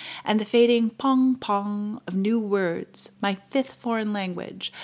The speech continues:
that I will soon forget for lack of use. Maybe I will remember the color of the sky,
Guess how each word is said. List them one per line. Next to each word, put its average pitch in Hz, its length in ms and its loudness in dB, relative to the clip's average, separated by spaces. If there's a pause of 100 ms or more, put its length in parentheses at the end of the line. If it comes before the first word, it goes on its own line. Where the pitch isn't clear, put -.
that 233 140 6
I 269 160 10
will 285 120 0
soon 269 240 2
forget 285 360 0
for 233 120 -4
lack 220 280 0
of 233 100 -6
use. 233 560 -6 (540)
Maybe 277 340 6
I 294 140 6
will 269 180 2
remember 240 400 4
the 196 80 0
color 220 320 0
of 202 100 -2
the 202 80 0
sky, 214 540 2